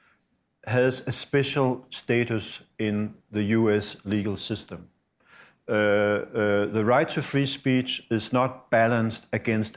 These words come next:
any other rights. In all other constitutions around the world, in, and, and in Western Europe as well, you balance the right to free speech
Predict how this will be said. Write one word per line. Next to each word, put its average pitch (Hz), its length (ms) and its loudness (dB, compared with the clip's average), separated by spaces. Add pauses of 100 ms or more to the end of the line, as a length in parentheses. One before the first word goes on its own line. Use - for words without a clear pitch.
any 113 220 0
other 101 220 0
rights. 90 500 -4 (800)
In 120 240 0
all 165 420 4
other 135 220 4
constitutions 123 800 -2
around 107 300 0
the 110 80 -4
world, 98 440 0 (140)
in, 98 320 -4
and, 101 260 -6 (160)
and 98 360 -6
in 98 220 -6
Western 104 360 -2
Europe 104 260 0
as 104 160 -4
well, 165 400 2 (460)
you 127 120 0
balance 139 760 2
the 117 200 -4
right 117 260 4
to - 120 -4
free 113 260 -2
speech 110 500 -2